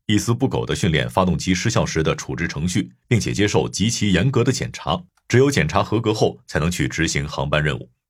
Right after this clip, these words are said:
所以，只要飞机具备单发飞行着陆能力，而且在熟练掌握该能力的飞行员处置下，基本上不会出现什么问题。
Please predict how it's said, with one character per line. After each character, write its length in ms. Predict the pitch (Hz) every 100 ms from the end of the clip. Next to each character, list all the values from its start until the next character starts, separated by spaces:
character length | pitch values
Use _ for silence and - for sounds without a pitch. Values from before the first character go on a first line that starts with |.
| _ _ _
所 140 | - 69
以， 120 | 60 - _
只 120 | -
要 80 | 123
飞 160 | 127 147
机 180 | 151
具 180 | - -
备 200 | 123 101
单 200 | 90 123
发 200 | 127 131
飞 180 | 127 139
行 180 | - 92
着 120 | 90
陆 120 | 120
能 160 | 85 76
力， 220 | 117 - - _ _ -
而 100 | 101
且 180 | 120 65
在 200 | 87 78
熟 160 | 90
练 160 | 101 92
掌 180 | 65 67
握 160 | 80
该 240 | - 120 127
能 160 | 87
力 80 | 113
的 100 | 78
飞 140 | 76
行 140 | 123 113
员 160 | 104
处 200 | 123 -
置 140 | 131 110
下， 180 | 90 62 - -
基 120 | 180
本 140 | 85
上 220 | 62 67 60
不 160 | 85
会 160 | 120 139
出 140 | -
现 120 | -
什 140 | 76 65
么 80 | 67
问 160 | 67
题。 160 | 60